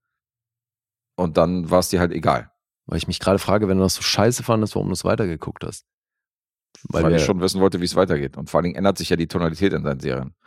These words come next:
Speaker 2: Mhm.
Speaker 1: Also dieser Bunker spielt ja, nach drei, vier Folgen spielt dieser Bunker keine Rolle mehr.
Speaker 2: Ach so.
Speaker 1: Um jetzt mal so weit vorwegzugreifen. Das heißt, ähm, er ändert auch ein bisschen den Schauplatz und
Speaker 2: Mhm.
Speaker 1: das Szenario. Und dann kommen andere Schauspieler, andere Charaktere dazu.
Speaker 2: Das heißt, man hat halt die, also die Hoffnung bleibt bestehen, dass das irgendwie noch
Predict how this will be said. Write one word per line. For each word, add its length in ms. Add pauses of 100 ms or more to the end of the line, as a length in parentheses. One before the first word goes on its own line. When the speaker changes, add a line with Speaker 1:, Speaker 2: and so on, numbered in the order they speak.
(200)
Speaker 2:
Mhm. 140
Speaker 1:
Also 140
dieser 200
Bunker 320
spielt 220
ja, 100
nach 140
drei, 160
vier 100
Folgen 200
spielt 180
dieser 140
Bunker 260
keine 160
Rolle 200
mehr. 280
Speaker 2:
Ach 120
so. 280
Speaker 1:
Um 100
jetzt 140
mal 100
so 140
weit 160
vorwegzugreifen. 640
Das 160
heißt, 200 (720)
ähm, 440 (460)
er 140
ändert 200
auch 80
ein 80
bisschen 220
den 80
Schauplatz 380
und 60
Speaker 2:
Mhm. 40
Speaker 1:
das 80
Szenario. 400
Und 60
dann 120
kommen 180
andere 180
Schauspieler, 440
andere 180
Charaktere 460
dazu. 360 (280)
Speaker 2:
Das 160
heißt, 220
man 100
hat 140
halt 280
die, 140
also 300
die 140
Hoffnung 380
bleibt 200
bestehen, 440
dass 180
das 180
irgendwie 240
noch 240